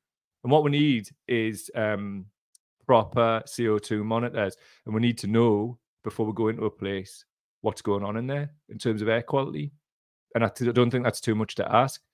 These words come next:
And I guarantee you, like, when these lawsuits come, people will say, "Oh, yes, they will see."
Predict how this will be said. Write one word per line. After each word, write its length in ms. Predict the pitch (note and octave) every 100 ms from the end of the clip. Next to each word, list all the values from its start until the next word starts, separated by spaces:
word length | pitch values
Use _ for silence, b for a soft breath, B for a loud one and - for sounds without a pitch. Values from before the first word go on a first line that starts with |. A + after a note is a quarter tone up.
| _ _ _ -
And 100 | A#2
I 40 |
guarantee 680 | G#2+ C3+ C3+ C3+ A#2+ B2+ C#3
you, 160 | C3 -
like, 380 | A#2 G#2+ G2 _ _
when 180 | - A#2+
these 200 | A#2+ G#2
lawsuits 480 | A2 A#2 A2+ A#2 -
come, 280 | - G2 F#2
people 280 | A#2 F2 G#2
will 140 | F#2+
say, 360 | - G#2+ A2 A2 _ _ _ _ _ _ _ _ _ _ _ - _ _ _ _ _ _
"Oh, 140 | A2 G#2+
yes, 720 | G2+ F2 F#2+ - - - - _ _ _
they 140 | G#2
will 160 | F#2+ G2+
see." 520 | - - E2 D#2+ G2